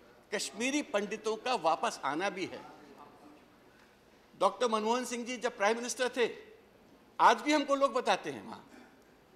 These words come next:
इनके जो इनिशिएटिव्स हुए और कश्मीरियों पंडितों को जो वापस भेजा गया, उनके लिए अकोमोडेशन क्रिएट की गई,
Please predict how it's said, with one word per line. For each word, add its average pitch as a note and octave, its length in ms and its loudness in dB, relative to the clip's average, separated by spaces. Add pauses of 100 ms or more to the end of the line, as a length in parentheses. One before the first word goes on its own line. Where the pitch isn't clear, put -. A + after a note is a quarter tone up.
इनके G#3+ 320 -2
जो B3 160 -2
इनिशिएटिव्स A3 680 -2
हुए G3 360 0 (440)
और G3+ 220 0
कश्मीरियों A3+ 500 -4
पंडितों A#3 500 -2
को A#3 160 0
जो A3 140 -4
वापस G#3 380 2 (100)
भेजा G#3+ 320 6
गया, G3 360 4 (580)
उनके G#3 240 -4
लिए A#3 120 2 (460)
अकोमोडेशन A#3 640 0
क्रिएट A3 500 0
की A3 140 -6
गई, F3+ 300 -4